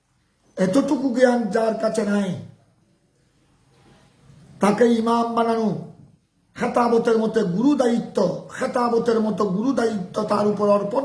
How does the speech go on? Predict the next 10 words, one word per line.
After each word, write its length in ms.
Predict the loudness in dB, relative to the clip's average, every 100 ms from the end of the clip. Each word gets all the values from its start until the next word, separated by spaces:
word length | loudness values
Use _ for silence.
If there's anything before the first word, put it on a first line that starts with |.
| -2
করা, 220 | -4 -4 -10 -18 -20 -20 -20 -20 -20 -20 -20 _ _ _ _ _ _ _ -20 -20 -8
এটা 140 | 0
মুসলিম 480 | 4 4 2 2 2 2 0
সমাজের 480 | 0 0 4 4 4
জন্য 240 | 2 2 -2 -2 -8 -18 -20 _ _ _ _ _ -20
হারাম, 440 | -6 0 2 2 -2 -8 -10 -4
জঘন্যতম 600 | 0 0 0 -4 -6 -6 -6
অপরাধ। 440 | -6 -10 -14 -16 -20 _ _ _ -20 _ _ _ _ _ -4
অথচ 300 | 0 2 0 -4 -6 -12 -20 _ _ _ _ _ _ _ _ _ _ _ _ _ _ _
হানাফি, 420 | 0 2 2 2